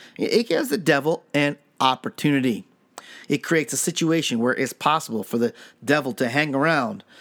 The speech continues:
on the ground we have created just for him, and by that favor we show him, he can influence our lives. Now, opportunity comes from the Latin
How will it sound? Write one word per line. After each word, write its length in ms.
on 180
the 80
ground 320
we 160
have 160
created 360
just 220
for 140
him, 300
and 300
by 340
that 260
favor 340
we 140
show 280
him, 280
he 120
can 160
influence 400
our 100
lives. 420
Now, 140
opportunity 560
comes 300
from 220
the 100
Latin 480